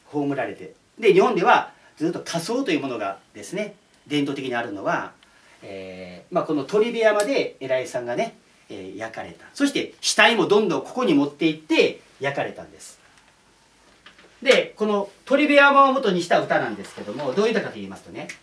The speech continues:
鳥部山がありますね。京都東山に鳥部山という山がある。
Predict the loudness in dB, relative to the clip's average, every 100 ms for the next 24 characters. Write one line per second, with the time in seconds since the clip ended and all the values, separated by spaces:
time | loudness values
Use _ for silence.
0 | _ _ _ _ -4 -2 -2 2 6 6
1 | 4 2 0 -2 -8 -18 -12 -12 -8 -8
2 | -8 -8 -6 -4 -4 -4 -6 -6 0 2
3 | 4 4 4 0 -4 -4 -6 -4 -4 -4
4 | -10